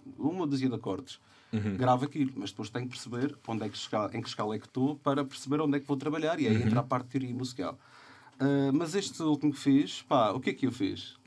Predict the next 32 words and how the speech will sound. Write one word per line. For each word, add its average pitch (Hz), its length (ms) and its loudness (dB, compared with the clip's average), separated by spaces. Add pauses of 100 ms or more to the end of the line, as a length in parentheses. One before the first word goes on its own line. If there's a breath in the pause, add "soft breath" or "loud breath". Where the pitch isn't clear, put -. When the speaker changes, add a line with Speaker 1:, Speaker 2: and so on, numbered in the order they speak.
(140)
Speaker 1:
Ah, 101 360 -2
isto 95 200 -4
não 110 60 -4
é - 20 -2
vergonha 101 260 -4
de 95 60 -14
se - 100 -14
dizer. 98 280 -4 (840 soft breath)
Pá, 113 220 4 (220)
é 165 120 0
decorar 143 560 4
as 147 140 4
músicas, 139 460 4
imagina, 120 300 4
sei 180 140 -2
qual 185 160 0
é - 20 2
as 151 60 0
músicas 139 220 -2
que - 40 -18
vou 139 100 0
passar. 101 340 -6 (420)
Tenho 135 160 6
que 165 80 0
ver 151 80 2
em 147 40 2
que 131 80 -2
escalas 131 320 2
é 120 60 -2
que 117 60 -4
elas 113 180 -4
estão 120 380 2